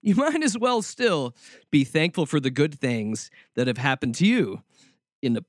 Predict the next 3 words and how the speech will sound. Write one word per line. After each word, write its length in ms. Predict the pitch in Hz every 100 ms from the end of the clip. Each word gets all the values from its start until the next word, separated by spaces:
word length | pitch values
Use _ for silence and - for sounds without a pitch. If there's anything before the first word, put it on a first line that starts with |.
| _
post-apocalyptic 1300 | - 143 139 127 - - 135 135 131 120 123 127 113
world 540 | 113 113 113 113 104 - _ _ _ _ _ _ _
where 220 | 113 98